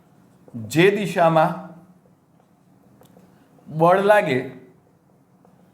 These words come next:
તેનાથી વિરુદ્ધ હોય છે.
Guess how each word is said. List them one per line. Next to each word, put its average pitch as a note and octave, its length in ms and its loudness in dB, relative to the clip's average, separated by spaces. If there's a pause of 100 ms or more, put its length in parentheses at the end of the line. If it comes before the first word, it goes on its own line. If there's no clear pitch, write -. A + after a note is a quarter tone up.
(560)
તેનાથી D#3 880 -4 (2000)
વિરુદ્ધ D3 500 -2 (1300)
હોય A2+ 200 -4
છે. G2 220 -12